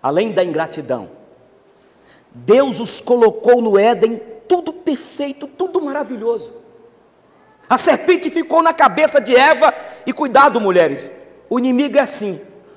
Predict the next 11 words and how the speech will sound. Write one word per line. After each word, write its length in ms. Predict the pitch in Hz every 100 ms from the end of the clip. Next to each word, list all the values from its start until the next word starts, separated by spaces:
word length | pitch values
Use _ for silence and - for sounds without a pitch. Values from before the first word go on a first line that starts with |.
| _ _ _ _
Você 100 | -
sabia 380 | 165 220 220 294
que 480 | 285 247 175 - - - -
o 160 | 208
homem, 560 | 233 277 269 254 - - -
ele 280 | 202 233 214
é 40 |
atacado 680 | 233 226 196 - 208 240 254 240 - - _ _ _ _
pelo 200 | - 226
olhar, 280 | 247 175 143 143
sabia? 360 | 143 208 285